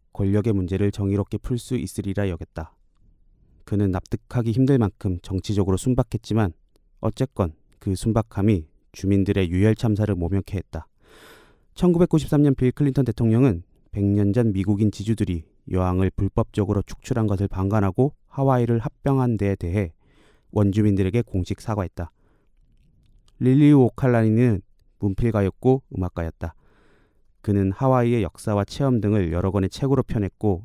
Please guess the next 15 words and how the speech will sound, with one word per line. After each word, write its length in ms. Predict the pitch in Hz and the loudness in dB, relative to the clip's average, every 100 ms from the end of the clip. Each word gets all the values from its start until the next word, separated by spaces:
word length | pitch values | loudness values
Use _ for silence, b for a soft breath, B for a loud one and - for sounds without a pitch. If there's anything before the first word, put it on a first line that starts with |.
| - | -10
연금 380 | 90 92 95 104 | -4 -2 0 0
상태에서 500 | 104 104 - 98 117 110 | -2 -4 -4 -4 -2 -4
악기 420 | 92 - - 104 | -6 -12 -10 -8
없이 380 | 95 - 98 92 _ _ | -8 -8 -10 -10 _ _
종이와 400 | - 92 98 98 92 | -8 -2 2 2 0
펜으로만 520 | - 135 131 117 120 120 | -2 0 0 0 -2 -4
다수의 500 | - 87 - 104 104 | -8 -10 -6 -2 -2
노래를 320 | 87 87 87 | -2 -4 -6
작곡했다. 560 | 85 - - - - 82 _ B B B B B | -8 -14 -16 -14 -12 -14 _ B B B B B
하와이 300 | - 151 156 | 0 4 6
국민 320 | 147 123 120 120 | 4 2 2 2
가요로 320 | 107 104 101 | 2 0 -2
지금도 520 | - 104 113 110 107 | -4 -4 0 0 0
널리 460 | 90 95 104 110 117 | 0 0 2 2 0
불리는 480 | 101 87 95 90 | 0 0 0 -2